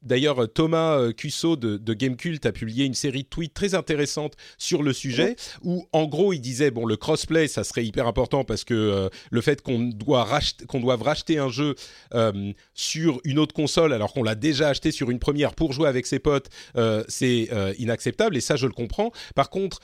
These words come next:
Speaker 1: il a aussi parlé d'une question, et peut-être pas que lui, mais certaines personnes ont parlé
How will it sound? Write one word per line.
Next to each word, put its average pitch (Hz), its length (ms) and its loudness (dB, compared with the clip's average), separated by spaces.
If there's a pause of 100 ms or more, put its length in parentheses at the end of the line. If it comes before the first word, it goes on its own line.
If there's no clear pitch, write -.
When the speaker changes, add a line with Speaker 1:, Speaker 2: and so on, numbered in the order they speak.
(120)
Speaker 1:
il 113 140 0
a 123 60 4
aussi 127 200 -4
parlé 151 380 0
d'une 117 200 -6
question, 135 460 -2
et 120 140 2
peut-être - 420 -4
pas 135 140 2
que 151 100 0
lui, 147 160 0
mais 113 180 0 (120)
certaines 156 360 -2
personnes 156 300 -2
ont 117 60 -4
parlé 127 240 0